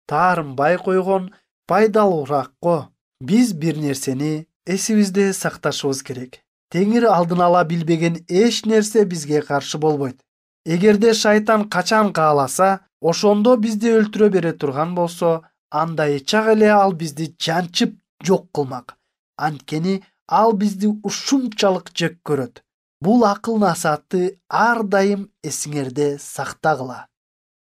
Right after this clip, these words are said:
Силер адам баласынын башына келе турган эле сыноолорго туш болдуңар. Кудай ишенимдүү.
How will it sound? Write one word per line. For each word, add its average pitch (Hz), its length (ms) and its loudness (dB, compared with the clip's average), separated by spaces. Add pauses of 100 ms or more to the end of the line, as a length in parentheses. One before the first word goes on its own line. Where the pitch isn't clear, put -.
(140)
Силер 226 560 0
адам 214 460 2
баласынын 214 720 2
башына 180 420 0
келе 175 300 0
турган 165 420 0
эле 220 240 2
сыноолорго 151 680 2
туш - 320 -4
болдуңар. 165 560 0 (400)
Кудай 196 560 2
ишенимдүү. 156 920 -2